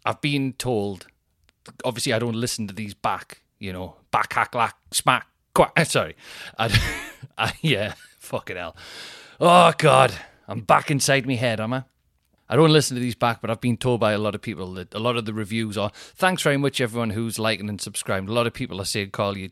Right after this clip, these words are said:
you go off on one, but you always come back." And I can't tell if it's a complaint or an observation, <laughs> but I guess it's just an insight into how me, how me brain works. But I did, I quacked at somebody.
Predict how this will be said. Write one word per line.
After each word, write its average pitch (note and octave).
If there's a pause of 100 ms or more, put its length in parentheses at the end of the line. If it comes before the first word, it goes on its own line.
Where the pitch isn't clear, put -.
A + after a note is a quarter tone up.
you F#2+
go G#2
off G#2
on F#2
one, F#2
but F2
you G2+
always F#2+
come F2+
back." F2+
And E2+ (320)
I -
can't B2
tell A2
if G#2
it's -
a G#2+
complaint G#2+
or F#2+
an F#2+
observation, G2+ (240)
<laughs> -
but D#3+
I -
guess -
it's -
just -
an A#2+
insight A#2
into G2+
how A#2
me, A2 (100)
how A2+
me A2
brain A2+
works. G#2 (800)
But G#2
I G#2
did, A#2
I F#2+
quacked -
at -
somebody. F2